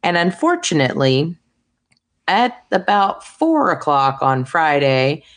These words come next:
uh, Bri-Fi had a family emergency and was unable to come and unable to attend.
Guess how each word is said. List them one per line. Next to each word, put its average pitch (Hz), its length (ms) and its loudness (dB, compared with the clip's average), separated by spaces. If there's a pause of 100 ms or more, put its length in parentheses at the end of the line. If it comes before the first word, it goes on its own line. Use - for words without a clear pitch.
(360)
uh, 143 280 0
Bri-Fi 175 640 0
had 156 200 -2
a 151 60 -4
family 156 440 0
emergency 143 960 0
and 160 240 0
was 160 320 0
unable 147 960 0
to 139 440 0
come 135 460 0
and 135 160 0
unable 123 460 0
to 117 180 0
attend. - 440 -4